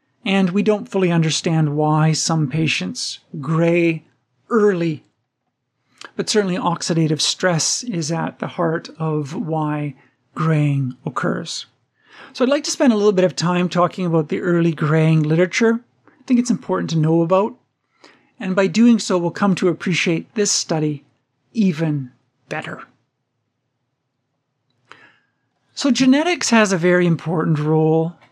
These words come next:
in premature graying, or P G H. About thirty-nine percent of patients with early graying have a strong family history.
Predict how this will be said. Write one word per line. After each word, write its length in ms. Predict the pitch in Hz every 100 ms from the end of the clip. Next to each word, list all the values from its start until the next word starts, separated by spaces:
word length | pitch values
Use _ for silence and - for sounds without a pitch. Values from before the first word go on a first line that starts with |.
| -
in 380 | 175 170 165 160
premature 460 | 185 170 165 180
graying, 400 | 147 165 170 170 160
or 100 | 143
P 200 | - 165
G 200 | 160 165
H. 440 | 180 - - - _ _ _ _ _ _ _ _ _ _ -
About 240 | 254 247
thirty-nine 760 | 302 311 294 269 208 190 196 196
percent 460 | 208 - 208 202
of 160 | 190 -
patients 560 | 196 190 - 196 165
with 160 | 185 165
early 360 | - 180 180 170
graying 500 | 165 165 165 170 156
have 300 | 156 151 151
a 60 |
strong 440 | - - 160 160 160
family 460 | - 165 165 165
history. 600 | 160 165 - - 185 160